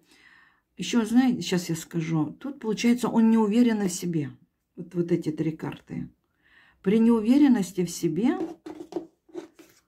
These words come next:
он подумал при своих эмоциях, что Лукашенко для него сильно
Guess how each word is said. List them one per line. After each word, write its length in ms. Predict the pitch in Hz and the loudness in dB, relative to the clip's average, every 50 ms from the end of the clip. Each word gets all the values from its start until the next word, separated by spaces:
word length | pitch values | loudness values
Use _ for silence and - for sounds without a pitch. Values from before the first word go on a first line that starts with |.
| _ _ _ _ _ _ - | _ _ _ _ _ _ 2
он 300 | 226 240 269 285 247 - | 4 4 4 4 2 0
подумал 760 | - 185 175 170 170 208 247 285 320 320 302 285 277 262 254 247 247 - _ _ - - - - - - _ _ _ _ _ - | -2 -4 -2 -2 -2 0 2 2 4 4 4 4 2 0 -4 -6 -8 -12 _ _ -20 -20 -20 -20 -20 -20 _ _ _ _ _ -10
при 140 | 185 196 | -8 -8
своих 460 | 185 - - 190 196 190 190 180 180 185 | -6 -2 0 2 4 4 4 2 2 0
эмоциях, 840 | 175 175 185 214 247 285 - - - 226 220 214 214 208 - - - _ _ _ _ _ - - _ - - - _ _ - - - - - - - - - - - - - - - - - - - - - - - - - - - - _ _ _ _ _ _ _ _ | 2 2 4 4 2 0 -2 -4 -6 -6 -6 -6 -6 -10 -14 -18 -20 _ _ _ _ _ -20 -20 _ -20 -20 -20 _ _ -20 -20 -20 -20 -20 -20 -20 -12 -10 -10 -10 -10 -12 -18 -20 -20 -20 -20 -20 -20 -20 -20 -20 -20 -20 -20 -20 -20 _ _ _ _ _ _ _ _
что 960 | _ - - - - - 220 214 208 202 190 185 180 170 170 170 165 170 170 - - _ _ _ _ _ _ _ _ _ _ _ _ _ _ _ _ _ - - - - - - - _ _ _ _ | _ -16 -16 -10 -6 -4 -4 -2 0 0 0 2 0 0 0 -2 -4 -6 -6 -10 -14 _ _ _ _ _ _ _ _ _ _ _ _ _ _ _ _ _ -20 -20 -20 -20 -20 -20 -20 _ _ _ _
Лукашенко 920 | - 208 214 196 - 226 208 190 - - 262 302 403 480 466 - - 196 | -4 -4 -4 -4 -4 -4 -4 -4 -2 0 2 2 0 0 -4 -4 -4 -2
для 220 | 175 170 190 208 208 | 0 2 2 2 4
него 600 | 196 202 202 196 190 196 226 254 302 339 339 - - - _ _ _ _ _ _ _ _ - - _ _ _ _ - - | 4 4 2 2 0 0 0 2 2 0 0 -4 -10 -18 _ _ _ _ _ _ _ _ -20 -20 _ _ _ _ -20 -18
сильно 500 | - - - 247 277 294 302 285 269 269 | -16 -6 0 4 6 6 6 6 4 2